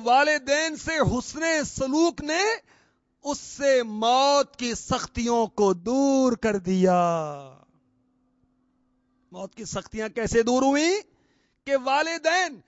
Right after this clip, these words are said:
یعنی ماں اور باپ کے ساتھ یہ آقا کا امت ہی اچھا سلوک کرتا تھا۔ تو آئیے ہم بھی نیت کریں، انشاءاللہ ہم اپنے والدین کے ساتھ اچھا سلوک کیا کریں گے۔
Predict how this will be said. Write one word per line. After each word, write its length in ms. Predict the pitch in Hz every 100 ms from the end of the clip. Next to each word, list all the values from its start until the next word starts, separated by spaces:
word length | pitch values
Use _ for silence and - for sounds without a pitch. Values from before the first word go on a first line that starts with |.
| _ _
یعنی 300 | 226 311 359
ماں 260 | 311 269 302
اور 340 | 339 359 330
باپ 520 | 320 294 320 359 -
کے 60 | 339 311 -
ساتھ 400 | 302 370 415 - _ _
یہ 160 | 226 359
آقا 420 | 311 320 339 349
کا 120 | 349
امت 460 | 330 311 330 349 339
ہی 320 | 381 349 202 208 _ _ _ -
اچھا 360 | 208 - 254
سلوک 380 | 202 214 208 -
کرتا 300 | 165 - 156
تھا۔ 140 | - - _ _ _ _ _ _ _ _ _ _ _ _ _
تو 100 | 151
آئیے 440 | 135 156 220 202 - _ -
ہم 140 | 147
بھی 120 | 196 240
نیت 260 | 262 269
کریں، 200 | - 262
انشاءاللہ 460 | 262 208 240 240 277
ہم 160 | 240
اپنے 220 | 254 233 254
والدین 540 | 226 233 254 269 277
کے 100 | 277
ساتھ 260 | 269 277 262
اچھا 260 | - 277
سلوک 320 | 247 233 220
کیا 200 | - 185
کریں 320 | 170 156 139
گے۔ 40 | 123